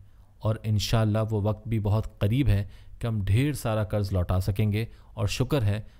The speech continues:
हमें ज़िंदा जीते जागते इंसान वापस नहीं करने।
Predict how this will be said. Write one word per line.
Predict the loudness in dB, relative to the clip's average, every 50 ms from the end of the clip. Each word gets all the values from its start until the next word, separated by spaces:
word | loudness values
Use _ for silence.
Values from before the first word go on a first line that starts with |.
| -20 -12 -6 -2
हमें | 0 2 2 2 2
ज़िंदा | 2 2 2 2 2 2 0 0 -2 -6 -6 -4
जीते | 0 2 2 2 2 2 2 2 2 0
जागते | 0 2 2 2 0 0 -2 -2 0 0
इंसान | 0 0 0 0 0 0 2 2
वापस | 2 0 0 -2 -4 -4 -2
नहीं | -2 0 0
करने। | -2 -4 -6 -8 -8